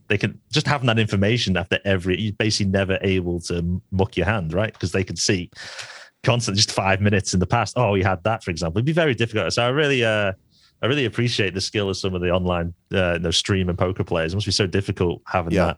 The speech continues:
Speaker 1: information available. Anyone could just watch a vod and see how you play.
Speaker 2: <laughs>
Speaker 1: I
Speaker 2: No.
Speaker 1: mean, that's insane. I know, all right? So, uh, yeah, I always keep it fun, really. Um, and, yeah, I mean, I've always played poker, even on stream, way, way back now.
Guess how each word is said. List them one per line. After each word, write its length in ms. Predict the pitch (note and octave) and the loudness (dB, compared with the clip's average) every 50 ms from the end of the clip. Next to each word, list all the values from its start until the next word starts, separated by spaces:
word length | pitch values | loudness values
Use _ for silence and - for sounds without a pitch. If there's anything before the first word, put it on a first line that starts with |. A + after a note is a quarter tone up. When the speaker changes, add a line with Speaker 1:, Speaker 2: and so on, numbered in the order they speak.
| - _ | -4 _
Speaker 1:
information 600 | A2+ A2+ G#2 - G#2 F#2+ F#2 G2+ G2 - - F#2+ | -2 0 0 0 0 0 0 2 0 0 0 0
available. 340 | E2+ F#2+ F#2 F#2+ F2+ F2 F#2 | 0 0 0 0 0 0 0
Anyone 280 | G#2+ A#2 A#2 A2 A2 G#2 | 2 2 2 0 0 -2
could 80 | - | -2
just 140 | - G#2 F#2 | -2 -4 -2
watch 380 | F#2+ F#2 F#2+ F2+ - - - - - - - | -2 -2 -2 -2 -2 -6 -8 -10 -12 -2 -2
a 60 | G2 | 0
vod 420 | F#2+ F#2 G2+ G2+ G2+ F#2 E2+ - - _ _ - - _ _ _ _ _ | 0 2 2 2 2 2 0 -2 -10 _ _ -20 -20 _ _ _ _ _
and 120 | - A2 - | 0 0 2
see 160 | - B2 A2 | 4 2 2
how 160 | A2+ G#2+ G#2 | 4 4 4
you 140 | G2+ G2+ G2+ | 4 4 4
play. 380 | G2 G#2+ A2+ A2 E2+ D#2+ - _ _ _ _ | 2 2 2 2 0 -2 -8 _ _ _ _
Speaker 2:
<laughs> 180 | _ _ _ | _ _ _
Speaker 1:
I 120 | - G#2+ G#2+ | -2 2 2
Speaker 2:
No. 100 | G#2 G#2 | 2 2
Speaker 1:
mean, 80 | G2 | 4
that's 220 | G#2+ B2 B2 - - | 2 0 0 -2 -2
insane. 480 | F#2+ E2+ - - A#2 B2 A#2 F#2+ F2+ - | -2 0 2 2 2 2 0 -2 -2 -2
I 140 | G#2+ A2+ | -2 0
know, 160 | A#2 C3+ A#2+ G2+ | 0 0 0 0
all 140 | G#2+ A#2 | 0 0
right? 280 | B2 C#3 D3 A#2+ F#2+ A2 | 0 0 -2 -2 -4 -6
So, 320 | - - B2 A2 G#2 G#2+ - - - - - - - - - _ _ - | -4 -2 0 0 0 0 -4 -8 -16 -20 -20 -20 -20 -20 -20 _ _ 0
uh, 140 | C#3 C3+ C#3+ | 0 2 2
yeah, 140 | E3+ F#3 C#3+ | 2 2 2
I 80 | D#3 F#3 | 2 2
always 160 | G#3+ G#3 G#3 | 0 0 -2
keep 160 | - F#3+ F3 | -4 -4 -4
it 80 | F3 - | -4 -6
fun, 280 | - - A2+ A#2 C#3+ D#3 - - - _ _ | -2 0 0 0 0 -2 -6 -12 -20 _ _
really. 420 | A2 A2+ A2+ A#2 A#2 B2+ C#3+ D3 A#2+ - - - | 0 2 2 2 2 0 0 -2 -4 -6 -4 -2
Um, 480 | A2+ A2+ A#2 A#2 A#2 A#2 A#2 A#2 A2 - - _ _ _ _ | 0 0 2 2 0 0 -2 -4 -6 -8 -14 _ _ _ _
and, 420 | A#2 A#2+ A#2+ A#2+ B2 A2 - - - - _ - | -4 -2 -2 -2 -2 -4 -6 -10 -16 -18 _ -2
yeah, 180 | E3+ F#3 C3 | 0 0 0
I 40 | C#3 | 0
mean, 120 | C#3+ C#3+ | 0 0
I've 140 | C3+ D3 C#3+ | 0 0 2
always 200 | F3+ F#3+ F#3+ F3+ | 2 2 0 0
played 480 | - - - - B2 C3 C3+ B2 - - - - _ _ _ | -2 -10 -6 -2 -2 0 0 -2 -4 -8 -16 -20 _ _ _
poker, 580 | - A2 A#2+ A#2 - A2+ G2+ G2 F#2+ F2+ E2 - _ _ _ | 0 0 0 2 0 0 2 2 0 -2 -4 -10 _ _ _
even 240 | - C3 E3+ G3+ F#3 | -4 -2 -2 0 0
on 100 | A2+ F2 | 0 0
stream, 400 | - - - G2 G2+ F#2+ F2+ E2 - | 0 -2 -2 -2 -2 -2 -4 -6 -8
way, 360 | B1+ B1 F2 F2 G2+ A2 A2 | -10 -10 -2 0 2 4 4
way 180 | F#2+ F2+ E2 E2 | 4 2 0 2
back 260 | D#2 F2 F2+ - - | 2 0 0 0 -4
now. 240 | E2+ D#2 D2+ D#2 | -6 -6 -6 -8